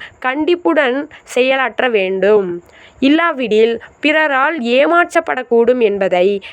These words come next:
கிரகநிலைகள் உணர்த்துகின்றன. விருச்சிக ராசி நேயர்களுக்கு கூற வரும் பரிகாரம் என்னவென்றால்,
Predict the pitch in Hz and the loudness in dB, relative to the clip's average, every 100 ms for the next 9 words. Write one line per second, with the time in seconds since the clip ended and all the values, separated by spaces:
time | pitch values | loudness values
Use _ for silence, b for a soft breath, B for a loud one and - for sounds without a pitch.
0 | B 202 240 254 349 330 254 208 202 226 | B -4 -2 -2 -2 -2 -2 -2 2 2
1 | 233 - - 269 311 311 302 247 196 190 | 0 -4 -2 0 0 -2 0 0 0 -2
2 | 190 220 202 175 - B B B - 202 | -2 -2 -2 -6 -12 B B B -10 -2
3 | 277 254 370 359 381 370 359 370 254 226 | -2 0 -2 0 -2 -2 2 4 4 2
4 | 220 220 190 - 208 214 B - 294 311 | 0 0 -2 0 0 -2 B -4 2 2
5 | 285 247 214 196 226 285 339 349 349 240 | 2 2 0 -2 -4 -2 -2 -2 -2 -6
6 | 202 196 190 190 185 208 214 | -6 -6 -4 -2 0 0 -2